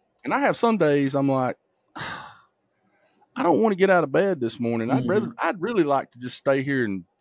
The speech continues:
Speaker 1: and put the covers over my head." But I'm gonna tell you something, guys. Listen to the words coming out of my mouth.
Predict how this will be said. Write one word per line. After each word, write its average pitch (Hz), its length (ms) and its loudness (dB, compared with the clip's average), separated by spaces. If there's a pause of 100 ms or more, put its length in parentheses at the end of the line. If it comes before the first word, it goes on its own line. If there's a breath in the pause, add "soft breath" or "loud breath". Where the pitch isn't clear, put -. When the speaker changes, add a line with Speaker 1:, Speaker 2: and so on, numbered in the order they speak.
(580)
Speaker 1:
and 113 320 -2
put - 180 -2
the - 60 -20
covers 123 360 4
over 101 160 0
my 95 160 -4
head." 95 320 -6
But 120 100 0
I'm 160 60 0
gonna 190 100 0
tell 185 160 2
you 165 100 -2
something, 113 300 -6
guys. 120 320 0
Listen 147 260 -2
to 135 120 -2
the 127 60 -12
words 139 280 2
coming 139 260 -2
out 131 120 -4
of 127 60 -4
my 120 120 -4
mouth. 95 340 -4